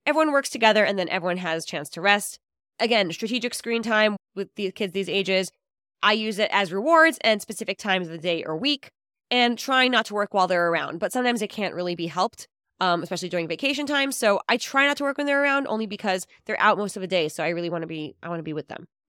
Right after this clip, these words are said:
when they are home. When you have multiple kids, okay, routine, sense a theme here. I'm, again, and I'm not perfect. And we do not always have the perfect routines and everyone's falling in line exactly.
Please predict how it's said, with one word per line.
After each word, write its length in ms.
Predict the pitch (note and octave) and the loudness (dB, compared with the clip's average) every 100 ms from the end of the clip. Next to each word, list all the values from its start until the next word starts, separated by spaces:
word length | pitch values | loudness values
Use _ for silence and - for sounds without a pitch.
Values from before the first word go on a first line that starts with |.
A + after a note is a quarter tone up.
| _ | _
when 140 | E3 | -4
they 80 | D3+ | 0
are 160 | D3 D3 | 0 -2
home. 220 | - - _ _ _ _ _ _ _ _ _ _ _ _ _ _ _ _ _ | -8 -12 _ _ _ _ _ _ _ _ _ _ _ _ _ _ _ _ _
When 200 | C4 D#4+ | 2 6
you 80 | F4+ | 6
have 100 | C#4+ | 6
multiple 480 | B3+ C4+ D4 B3+ A#3 | 6 6 4 0 2
kids, 460 | A3 B2+ - - - - | 0 -2 -6 -12 -10 -4
okay, 480 | G#3 A#3+ G3+ G#3+ A3+ _ _ _ A#3 | 2 6 8 6 2 _ _ _ -8
routine, 320 | A3 G3 D3 | -4 -4 -4
sense 320 | - G#3+ A3+ | -4 -4 -4
a 60 | A3+ | -4
theme 240 | G3 G#3 | 0 2
here. 360 | A3+ A#3 A#3+ A#3+ | 4 4 4 4
I'm, 400 | G3 G3 G3 G3 - - - | 6 6 4 0 -8 -18 -10
again, 360 | G3+ F#3 D3 - _ - | -2 -2 -2 -8 _ -4
and 120 | A#3 - _ _ _ C4 | -4 -6 _ _ _ -4
I'm 220 | C4 C4 | 0 4
not 220 | C4+ - | 4 2
perfect. 500 | A3+ F#3+ D#3 - - _ _ _ - | -2 -4 -6 -8 -16 _ _ _ -4
And 100 | A#3 | -2
we 60 | |
do 100 | A#3+ | 0
not 260 | B3 B3 - | 4 4 4
always 280 | A#3+ A3+ G#3+ | 4 2 4
have 320 | F#3+ F3+ E3+ | 4 4 2
the 80 | F#3+ | -6
perfect 280 | G3+ G3 | -6 -6
routines 460 | F#3+ F3 F#3 F3+ E3+ | -8 -4 -4 -4 -4
and 140 | F3 | -4
everyone's 260 | E3 F3+ F3 | -2 -4 -4
falling 240 | F3 F3 | -4 -4
in 80 | E3+ | -2
line 160 | E3+ E3 | -2 -4
exactly. 500 | D#3 E3 D#3+ D#3+ | -2 -2 -2 -4